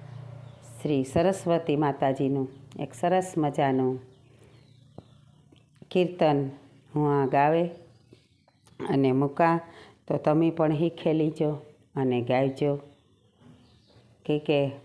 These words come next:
માર તો ખાલી કહેવાનું હોય, બાકી તમારા મન ઉપર આધાર છે. આ મણી કાંઈ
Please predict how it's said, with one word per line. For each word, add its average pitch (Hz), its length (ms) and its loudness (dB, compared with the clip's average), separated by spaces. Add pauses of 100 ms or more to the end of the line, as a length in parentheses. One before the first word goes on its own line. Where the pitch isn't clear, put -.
માર 156 280 2
તો 147 80 0
ખાલી 151 360 2 (340)
કહેવાનું 160 460 4
હોય, 139 160 2
બાકી 143 320 0
તમારા 143 420 2
મન 143 260 2
ઉપર 135 260 0
આધાર 139 380 0
છે. - 260 -6 (1120)
આ 143 80 0
મણી 170 240 4
કાંઈ 170 240 4